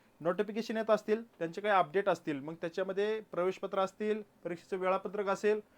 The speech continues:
आणि इतर काही पदांसंबंधी ते काही सूचना देत असतात, त्याबद्दल मी या ठिकाणी YouTube प्लॅटफॉर्मवरती तुम्हाला त्या सूचना वेळोवेळी देत जाईल. त्याकरता तुम्ही आमच्या इन्फिनिटी अकॅडमीचं चॅनल या ठिकाणी YouTube चॅनल तुम्ही सबस्क्राईब करून ठेवा.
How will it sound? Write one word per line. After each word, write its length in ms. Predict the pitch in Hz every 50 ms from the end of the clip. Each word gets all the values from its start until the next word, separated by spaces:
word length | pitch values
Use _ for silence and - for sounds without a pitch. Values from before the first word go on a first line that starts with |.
| _ _ _ _ _ _ -
आणि 200 | - 190 220 233
इतर 340 | 226 220 226 226 - 254 254
काही 180 | 247 254 247
पदांसंबंधी 800 | 240 - 240 226 233 233 220 - - 220 214 220 208 170 180 180
ते 140 | 180 196 190
काही 140 | 202 202 196
सूचना 320 | - 185 165 - 196 196
देत 160 | 180 190 175
असतात, 220 | 170 156 - 160 143 - -
त्याबद्दल 480 | 185 185 190 196 196 175 156 160 160 180 - _ _ _ _ _ -
मी 140 | 147 160 190
या 100 | 202 202
ठिकाणी 440 | 196 - 202 165 185 185 196 190 190
YouTube 240 | 190 190 185 214 208
प्लॅटफॉर्मवरती 760 | 208 - 185 180 180 - 180 170 170 160 147 147 165 196 220 220 _ _ _ _ _ _ -
तुम्हाला 360 | 170 180 202 214 220 226 233 220 -
त्या 120 | - 190 190
सूचना 480 | - 185 165 - 185 190 190 170 165 185 180
वेळोवेळी 400 | 160 160 175 175 175 175 180 202
देत 200 | 190 185 196 180
जाईल. 200 | 143 156 147 143 -
त्याकरता 340 | 185 190 185 - 196 190 208
तुम्ही 340 | 196 - 190 160 156 165 180 - _ _ _ _ _ _
आमच्या 260 | - 160 165 - 196 196
इन्फिनिटी 380 | 196 190 - 214 220 208 233
अकॅडमीचं 540 | 233 226 220 - 220 214 208 214 208 220 208 208 -
चॅनल 320 | 208 185 175 165 160 160
या 60 | 165
ठिकाणी 480 | 165 170 196 165 175 175 190 202 190 175
YouTube 320 | 175 175 175 208 202 -
चॅनल 280 | 202 180 170 170 202 208
तुम्ही 300 | - 185 170 190 226 262 - _ _ _ _ - -
सबस्क्राईब 360 | 233 233 220 - 220 220 202
करून 200 | 202 196 190 175
ठेवा. 260 | 175 180 185 208 254